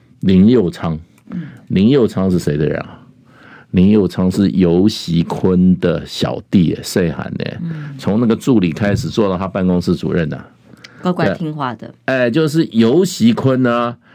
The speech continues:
Speaker 1: 这一些也给他拉过来，把林右昌、把游锡坤再拉过来。另外呢，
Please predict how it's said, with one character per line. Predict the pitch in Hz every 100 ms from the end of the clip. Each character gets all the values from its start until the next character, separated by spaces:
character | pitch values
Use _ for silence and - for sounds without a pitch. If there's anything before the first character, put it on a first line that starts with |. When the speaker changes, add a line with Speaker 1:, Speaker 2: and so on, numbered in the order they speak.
| - _
Speaker 1:
这 | - 139
一 | 123
些 | 110 117 110 104 -
也 | 87 92
给 | 85
他 | 85
拉 | 85 87 87
过 | 85 80 76
来， | 62 73 80
把 | - 78
林 | 78 87
右 | 104
昌、 | 92 85 85
把 | 87 78
游 | - 85
锡 | -
坤 | - 82 78
再 | 80
拉 | 85 78
过 | - 85
来。 | - - - - - - - -
另 | 120 117
外 | 110 92
呢， | 85 82 82